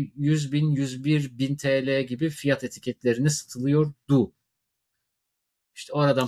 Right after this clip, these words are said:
pay biçersek, enflasyonu koyarsak, döviz kurunu dahil edersek, o suydu, bu suydu, yüz bin ila yüz elli bin T L arasında bir fiyat etiketine sahip olabilir.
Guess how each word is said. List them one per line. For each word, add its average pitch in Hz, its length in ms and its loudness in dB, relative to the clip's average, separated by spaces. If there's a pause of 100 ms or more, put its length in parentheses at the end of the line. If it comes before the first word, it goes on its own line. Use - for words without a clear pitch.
pay 135 200 0
biçersek, 113 560 -4 (100)
enflasyonu 135 720 -2
koyarsak, 107 680 -2 (120)
döviz 143 300 2
kurunu 120 520 -2
dahil 113 240 2
edersek, 98 540 0
o 131 80 0
suydu, 107 360 0
bu 131 80 -2
suydu, 123 480 0 (480)
yüz 131 320 0
bin 117 140 -2
ila 123 160 0
yüz 127 280 -2
elli 127 260 0
bin 113 200 -2
T 117 280 -2
L 127 180 2
arasında 117 500 -2
bir 123 80 -4
fiyat - 640 -4 (1040)
etiketine 113 460 -2
sahip 139 340 0
olabilir. 104 760 0